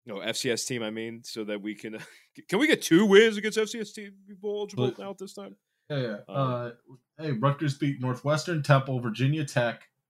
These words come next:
Speaker 2: Wagner, who is F C S, and then Michigan State.
Speaker 1: Nah, Rutgers, Rutgers is having a decent year. Rut-,
Speaker 2: Yeah.
Speaker 1: Rutgers is decent right now. Um, I
Speaker 2: And
Speaker 1: mean
Speaker 2: then, would you like to hear their November opponents?
Speaker 1: Yes, please.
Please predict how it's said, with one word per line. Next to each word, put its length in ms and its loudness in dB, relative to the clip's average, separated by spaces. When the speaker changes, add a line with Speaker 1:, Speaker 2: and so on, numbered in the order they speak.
Speaker 2:
Wagner, 520 0
who 120 -4
is 160 -8
F 140 -8
C 160 -14
S, 340 -14
and 140 -6
then 220 -4
Michigan 340 -8
State. 360 -14
Speaker 1:
Nah, 240 -2
Rutgers, 500 -4
Rutgers 380 -8
is 100 -10
having 160 -6
a 40 -10
decent 300 -12
year. 260 -8
Rut-, 200 -8
Speaker 2:
Yeah. 60 -20
Speaker 1:
Rutgers 360 -6
is 40 -16
decent 300 -12
right 100 -16
now. 200 -18
Um, 340 -18
I 40 -2
Speaker 2:
And 80 0
Speaker 1:
mean 80 4
Speaker 2:
then, 240 0
would 140 4
you 80 4
like 180 6
to 60 -2
hear 300 4
their 260 2
November 460 2
opponents? 640 0
Speaker 1:
Yes, 260 -8
please. 440 -16